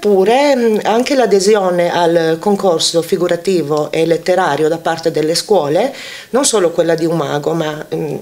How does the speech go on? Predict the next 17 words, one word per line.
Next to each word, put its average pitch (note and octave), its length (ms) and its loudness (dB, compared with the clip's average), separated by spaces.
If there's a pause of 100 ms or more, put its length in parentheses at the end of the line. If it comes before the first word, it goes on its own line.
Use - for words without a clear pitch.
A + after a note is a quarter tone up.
(120)
naturalmente E3+ 600 -2
l'invito E3 420 -2
è - 20 0
stato E3+ 300 -2
esteso D#3 640 0 (340)
pure F3 220 0
alle D#3 160 -2
scuole D#3+ 340 0
di D#3 100 -6
Bui D#3+ 320 0
e C#3+ 80 -4
Cittanova D3+ 840 -2 (140)
con, D#3+ 380 0
eh, D3+ 300 -2
le D3+ 260 -2
rispettive D#3 600 -2
periferiche, F3+ 800 -2